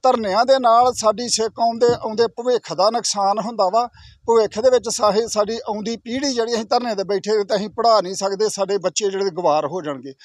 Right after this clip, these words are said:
ਤੇ ਸਿੱਖ ਕੈਦੀਆਂ ਦੀ ਰਿਹਾਈ ਵਾਸਤੇ ਜਿਹੜਾ ਵਾ ਇਹ ਸਾਨੂੰ ਹੁਣ ਸ-, ਸਮੇਂ ਦੇ ਲਿਹਾਜ਼ ਨਾਲ ਸਾਨੂੰ ਬਦਲੀ ਕਰਨਾ ਚਾਹੀਦਾ। ਸਾਨੂੰ ਜੇਲ੍ਹ ਭਰੋ ਅੰਦੋਲਨ ਜਿਹੜਾ ਉਹ ਚਲਾਉਣਾ ਚਾਹੀਦਾ। ਔਰ ਜੇਕਰ ਜ-, ਜੇਲ੍ਹ ਦੋਲੋ ਅੰਦੋਲਨ ਚਲਾਈਏ ਉਹਦੇ ਵਿੱਚ ਮੈਂ ਸਭ ਤੋਂ ਅੱਗੇ ਹੋਊਂਗਾ,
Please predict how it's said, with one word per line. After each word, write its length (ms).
ਤੇ 120
ਸਿੱਖ 320
ਕੈਦੀਆਂ 400
ਦੀ 120
ਰਿਹਾਈ 420
ਵਾਸਤੇ 400
ਜਿਹੜਾ 240
ਵਾ 180
ਇਹ 160
ਸਾਨੂੰ 380
ਹੁਣ 160
ਸ-, 500
ਸਮੇਂ 380
ਦੇ 120
ਲਿਹਾਜ਼ 240
ਨਾਲ 160
ਸਾਨੂੰ 220
ਬਦਲੀ 280
ਕਰਨਾ 300
ਚਾਹੀਦਾ। 340
ਸਾਨੂੰ 480
ਜੇਲ੍ਹ 340
ਭਰੋ 420
ਅੰਦੋਲਨ 480
ਜਿਹੜਾ 340
ਉਹ 160
ਚਲਾਉਣਾ 440
ਚਾਹੀਦਾ। 440
ਔਰ 180
ਜੇਕਰ 720
ਜ-, 140
ਜੇਲ੍ਹ 320
ਦੋਲੋ 300
ਅੰਦੋਲਨ 440
ਚਲਾਈਏ 520
ਉਹਦੇ 220
ਵਿੱਚ 280
ਮੈਂ 380
ਸਭ 220
ਤੋਂ 280
ਅੱਗੇ 240
ਹੋਊਂਗਾ, 400